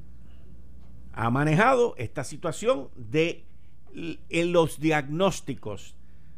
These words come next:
los kits para hacer las pruebas de diagnóstico. ¿Ok?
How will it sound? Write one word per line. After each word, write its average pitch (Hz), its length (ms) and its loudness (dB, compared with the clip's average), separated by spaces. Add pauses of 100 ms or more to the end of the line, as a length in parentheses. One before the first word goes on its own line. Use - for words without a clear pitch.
(880)
los 143 300 6 (100)
kits - 540 0 (140)
para 131 220 4
hacer 180 260 0
las 208 180 4
pruebas 247 520 4
de 151 200 -4
diagnóstico. 127 960 -2 (2500)
¿Ok? - 100 2